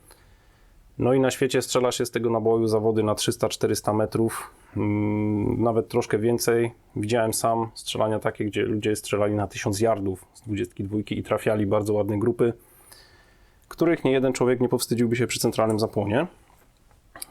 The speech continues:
Natomiast, y, kwestią jest właśnie to, że można cały ten swój trening, całą tą przygodę z dwudziestką dwójką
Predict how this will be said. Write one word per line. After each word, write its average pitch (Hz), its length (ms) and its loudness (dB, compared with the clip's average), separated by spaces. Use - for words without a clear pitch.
Natomiast, 131 640 0
y, 113 360 2
kwestią 143 360 0
jest 123 120 2
właśnie 127 260 0
to, 131 140 2
że 127 100 2
można 123 460 2
cały 131 280 2
ten 117 140 0
swój 113 200 -4
trening, 120 260 0
całą 117 160 0
tą 110 100 -2
przygodę 113 360 0
z - 20 0
dwudziestką 110 380 -2
dwójką 110 400 0